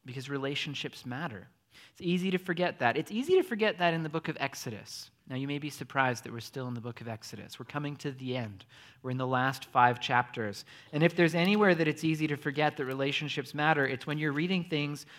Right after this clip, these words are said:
that were boring the first time for the second time. <laughs> Hannah's been reading through Exodus, and she talked to me the other day, and she said, "The last couple days I've been reading, and it's all the same."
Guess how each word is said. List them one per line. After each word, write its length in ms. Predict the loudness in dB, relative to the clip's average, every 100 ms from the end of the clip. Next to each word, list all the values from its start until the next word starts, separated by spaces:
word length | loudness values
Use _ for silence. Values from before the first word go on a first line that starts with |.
| -20 _
that 180 | 0 2
were 100 | 4
boring 380 | 2 6 6 6
the 80 | 0
first 320 | -2 -2 -2
time 420 | -2 -2 -2 -4 -12 _ -2
for 160 | 0
the 80 | 0
second 420 | 2 0 2 -4
time. 300 | 0 0 0 -4 -18 -18 -14 -14 -16 -18 -20 -20 -20 -20 -20 _ _ -10
<laughs> 80 | -8 -8 -14 -16 -18 -20 -20 _ -20 -12 6
Hannah's 340 | 8 10 8
been 160 | 6 4
reading 340 | 4 2 0
through 200 | -2 2
Exodus, 480 | 2 0 -4 -4 -4
and 100 | -6
she 140 | -6
talked 360 | -2 4 4 2
to 40 |
me 280 | -4 -2 -4
the 160 | -2 -2
other 180 | -2 -2
day, 300 | 0 2 2
and 100 | 0
she 120 | -6
said, 360 | 0 2 2 -4 _ -12
"The 100 | 0
last 320 | 4 4 4
couple 240 | 0 0
days 300 | 2 2 4
I've 160 | 2 2
been 180 | -2 -2
reading, 460 | -2 0 0 0
and 120 | -2
it's 140 | -4 -2
all 160 | -4
the 100 | -4
same." 460 | -6 -6 -6 -4 -6